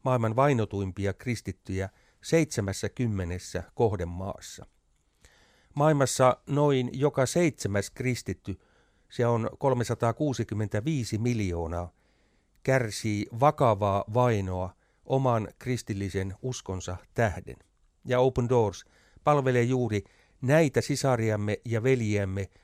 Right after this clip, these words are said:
monin tavoin eri puolilla maailmaa.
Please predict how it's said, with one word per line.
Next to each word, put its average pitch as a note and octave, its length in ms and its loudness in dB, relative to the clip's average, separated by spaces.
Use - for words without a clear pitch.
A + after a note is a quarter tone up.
monin B2+ 320 0
tavoin A2 540 2
eri A#2 220 -2
puolilla F#2+ 560 -2
maailmaa. F2+ 680 -4